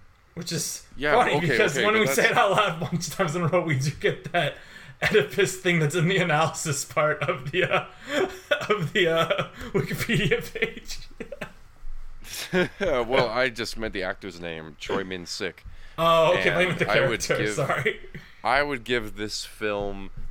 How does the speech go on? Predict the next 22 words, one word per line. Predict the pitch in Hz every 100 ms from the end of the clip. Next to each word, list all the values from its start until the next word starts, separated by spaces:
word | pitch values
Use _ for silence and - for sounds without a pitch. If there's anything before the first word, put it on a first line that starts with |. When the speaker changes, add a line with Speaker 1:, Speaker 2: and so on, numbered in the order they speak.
| -
Speaker 2:
the | 87
cool | - 120 127 123
shades | - 110 87 80 73 - 78
that | 78
he | 82 80
wears, | 73 78 78 76 78 - - - - - -
because | - 80
I | 78
thought | - 87 85
this | 85 -
film | - 85 85
was | 80 78
pretty | - 92 90 87
cool. | - 82 76 69 - - - - - -
Danny, | 98 98 90 80 76 - -
what | 95
are |
we | 104
gonna | 104 107
do | 101 107 98
next | 107 - -
time? | 85 82 82